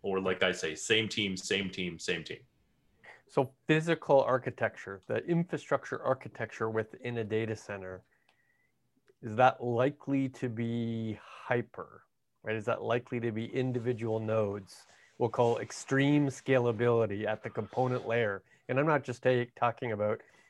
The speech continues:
Speaker 2: uh, uh, hyper converged.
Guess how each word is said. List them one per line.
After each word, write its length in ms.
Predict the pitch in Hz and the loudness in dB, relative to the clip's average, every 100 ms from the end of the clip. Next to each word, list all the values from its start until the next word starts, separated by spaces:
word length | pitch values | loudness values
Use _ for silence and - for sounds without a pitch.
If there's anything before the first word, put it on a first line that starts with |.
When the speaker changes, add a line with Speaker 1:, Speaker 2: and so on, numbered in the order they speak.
| _ | _
Speaker 2:
uh, 20 | |
uh, 1700 | 101 98 95 101 - 110 107 104 98 - - - - - - 110 107 - | -2 0 2 0 -2 -2 -2 -4 -6 -8 -10 -10 -10 -8 -6 -6 -6 -6
hyper 420 | 127 127 120 104 | -2 -2 -2 -6
converged. 640 | - 101 135 110 - - | -6 -2 0 0 -6 -20